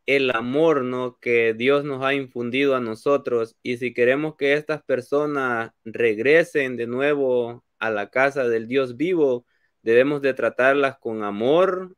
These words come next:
y caridad, ¿no? Para que ellas vean que realmente estamos interesados en la unión que Dios nos pide, ¿no?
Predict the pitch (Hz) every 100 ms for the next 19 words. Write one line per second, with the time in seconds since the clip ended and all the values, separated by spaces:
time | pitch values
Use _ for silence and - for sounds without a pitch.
0 | _ 120 113 113 110 110 123 139 123 120
1 | 113 113 113 107 113 107 110 127 139 120
2 | 110 143 165 147 120 - 117 110 104 104
3 | 101 107 117 139 131 123 143 170 156 -
4 | 127 120 117 120 _ _ _ - 110 -
5 | 131 147 143 135 123 113 - 120 135 131
6 | 123 110 107 104 110 131 147 135 120 113
7 | 123 131 123 117 107 98 _ 143 147 113
8 | 104 110